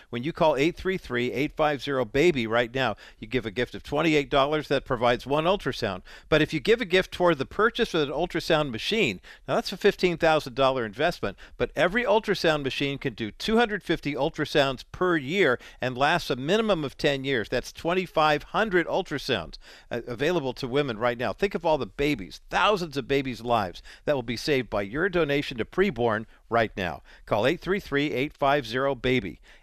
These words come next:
Eight three three, eight five zero, baby. That's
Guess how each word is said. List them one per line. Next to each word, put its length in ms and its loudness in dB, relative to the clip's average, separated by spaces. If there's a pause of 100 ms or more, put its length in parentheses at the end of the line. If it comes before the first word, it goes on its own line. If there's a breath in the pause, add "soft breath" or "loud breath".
Eight 200 0
three 200 -4
three, 380 -4
eight 240 -2
five 260 0
zero, 340 -2 (120)
baby. 440 0 (180 soft breath)
That's 200 -4